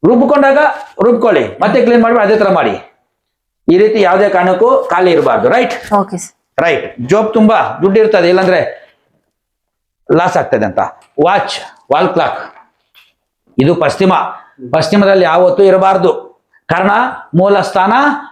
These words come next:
Speaker 1: ಕರ್ಮಸ್ಥಾನ ಅಂತ ಕರಿತೀವಿ. ಓಕೆ, ನೆಮ್ಮದಿ ಇಲ್ದಿರೋದು ಅದೇನೆ. ಅದಕ್ಕಾಗಿ ಶನಿಗೆ ಗುರು ಫ್ರೆಂಡ್. So what, ನಾವೇನ್ ಮಾಡ್ತೀವಿ, ಉತ್ತರಕ್ಕೆ ಮಾತ್ರ ನಾವು ವಾಲ್ ಕ್ಲಾಕ್ ಹಾಕ್ಬೇಕು ಅಂತ ಹೇಳ್ತೀವಿ.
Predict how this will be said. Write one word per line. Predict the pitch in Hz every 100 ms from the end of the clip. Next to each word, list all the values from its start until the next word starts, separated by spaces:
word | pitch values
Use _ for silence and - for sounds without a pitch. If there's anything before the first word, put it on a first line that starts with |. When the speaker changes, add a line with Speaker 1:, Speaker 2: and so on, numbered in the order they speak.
| -
Speaker 1:
ಕರ್ಮಸ್ಥಾನ | 151 180 185 185 175
ಅಂತ | 165 165 160 156
ಕರಿತೀವಿ. | 208 190 185 180 123 95 - - _ 160
ಓಕೆ, | 156 190 139 339 339
ನೆಮ್ಮದಿ | 156 190 202 208
ಇಲ್ದಿರೋದು | 196 196 202 208 233
ಅದೇನೆ. | - 160 180 196 151 - - 302 311
ಅದಕ್ಕಾಗಿ | 175 - 190 202 233 - - _
ಶನಿಗೆ | - 202 220 226 220 233 - - - _ _ - 147
ಗುರು | 165 233 247 - 165 - _ _
ಫ್ರೆಂಡ್. | - 220 214 - - - - - - -
So | 202 196
what, | 226 214
ನಾವೇನ್ | 185 208 214
ಮಾಡ್ತೀವಿ, | 196 220
ಉತ್ತರಕ್ಕೆ | 233 202 214 233 226 226
ಮಾತ್ರ | 214 214 220 226 247
ನಾವು | 214 214 269 - - _ _ _ _ _
ವಾಲ್ | 160 190
ಕ್ಲಾಕ್ | 202 190
ಹಾಕ್ಬೇಕು | 175 151 170 170
ಅಂತ | 160 233 240 - -
ಹೇಳ್ತೀವಿ. | 190 196 185 127 -